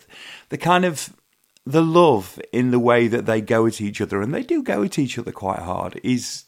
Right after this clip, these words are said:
is a really special, a really special thing. I could watch those two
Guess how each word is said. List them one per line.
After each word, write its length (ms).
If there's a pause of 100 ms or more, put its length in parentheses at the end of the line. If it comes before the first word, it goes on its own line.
(120)
is 380 (420)
a 80
really 400
special, 540 (260)
a 80
really 320
special 380
thing. 240
I 100
could 160
watch 300
those 200
two 360